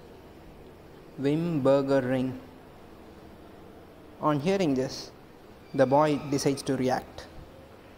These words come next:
Periosteal reaction. He takes a pointed pencil and stabs her. Pencil point cortex. And bled.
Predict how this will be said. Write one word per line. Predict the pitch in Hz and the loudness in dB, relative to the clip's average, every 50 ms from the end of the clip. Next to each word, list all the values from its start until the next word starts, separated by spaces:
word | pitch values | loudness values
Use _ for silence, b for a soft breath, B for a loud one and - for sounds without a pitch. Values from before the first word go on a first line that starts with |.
| - - - - | -20 -10 -4 -2
Periosteal | 139 139 143 143 139 131 - - 131 131 127 127 | 0 2 2 2 2 0 -2 -4 -4 -2 -2 -2
reaction. | 131 131 131 143 143 - - - 131 135 139 - - - - - - - - - - - - - - - - - - - - - - - - - - - | 0 0 0 0 -2 -4 -4 -4 -4 -4 -6 -8 -10 -16 -20 -20 -20 -20 -20 -20 -20 -20 -20 -20 -20 -20 -20 -20 -20 -20 -20 -20 -20 -20 -20 -20 -20 -10
He | - - 165 | -4 -4 -2
takes | 147 175 180 185 - - | 0 0 -2 -2 -2 -6
a | 139 | -6
pointed | - - 143 151 160 170 165 - - 160 - - | -4 -2 0 0 0 0 -2 -4 -6 -6 -6 -6
pencil | 143 139 139 - - 131 131 131 - - - - - | -4 -4 -4 -4 -4 -4 -4 -6 -8 -12 -20 -16 -10
and | - 139 135 131 | -6 -6 -6 -6
stabs | - - 127 131 139 139 131 - - | -4 -4 -2 0 0 -2 -2 -4 -6
her. | - 123 117 - - - - - - - - - - - - - - - | -6 -6 -6 -8 -10 -16 -18 -20 -20 -20 -20 -20 -20 -20 -20 -16 -8 -4
Pencil | 139 139 139 - 151 143 | -2 -2 0 0 -2 -2
point | 135 - 143 131 131 139 - - - - - - | -2 -2 -2 -2 -2 -4 -8 -10 -14 -12 -10 -8
cortex. | 127 113 - - - - - - - - - - - - - - - - - - - - - - - - | -8 -8 -8 -10 -16 -16 -16 -16 -14 -14 -14 -12 -14 -14 -16 -18 -18 -20 -20 -20 -20 -20 -20 -20 -16 -10
And | 143 139 143 143 135 131 131 - - - - - - - - - - | -6 -4 -2 -2 -2 -4 -4 -8 -12 -16 -18 -20 -20 -20 -20 -12 -4
bled. | 135 135 139 147 147 123 - | 0 2 2 2 2 -2 -6